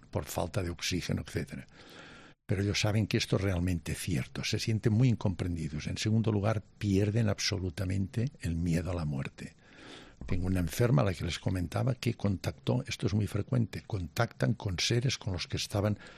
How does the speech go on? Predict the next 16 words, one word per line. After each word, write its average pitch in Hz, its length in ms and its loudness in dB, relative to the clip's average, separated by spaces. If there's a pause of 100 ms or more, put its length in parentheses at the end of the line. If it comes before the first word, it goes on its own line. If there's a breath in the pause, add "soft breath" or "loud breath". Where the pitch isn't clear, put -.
(200 loud breath)
emocionalmente 92 880 2
muy 104 300 4
unidos 107 560 2
y 104 100 2
ya 120 140 4
fallecidos. 104 760 0
Esta - 160 -2
enferma 127 300 2
contactó - 520 0
con 107 180 0
su - 160 -2
madre, 98 400 -4 (680 soft breath)
habló 101 340 2
con 131 160 4
su - 180 2
madre 101 480 0